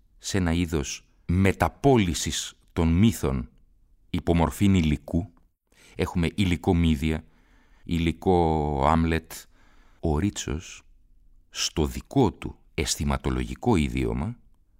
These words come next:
συγκεντρώνοντας όλα αυτά τα αντιφατικά στοιχεία, τα οποία εξ αρχής συνέρεαν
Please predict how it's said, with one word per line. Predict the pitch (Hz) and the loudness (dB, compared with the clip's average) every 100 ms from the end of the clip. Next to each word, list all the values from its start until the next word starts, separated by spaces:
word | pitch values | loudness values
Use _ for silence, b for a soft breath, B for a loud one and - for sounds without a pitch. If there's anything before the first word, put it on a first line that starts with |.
| _ _ | _ _
συγκεντρώνοντας | - - 78 80 73 110 101 87 80 - - | -10 -6 -2 0 2 0 0 0 -2 -4 -6
όλα | - 151 151 135 104 | 0 2 4 4 2
αυτά | 87 - 87 | 0 -4 -6
τα | - 76 | -2 -4
αντιφατικά | 71 71 - 69 - 87 | -2 -4 -6 -8 -6 -4
στοιχεία, | 82 - - - 71 58 - - _ _ - | -4 -6 -10 -2 -2 -2 -8 -20 _ _ -6
τα | 78 | -2
οποία | 69 - 101 95 | -2 -2 -4 -2
εξ | 90 - - | -4 -4 -6
αρχής | 73 120 113 - | -4 -2 -2 -2
συνέρεαν | - - 87 82 98 95 90 82 78 71 | -2 -2 2 4 4 4 4 4 2 0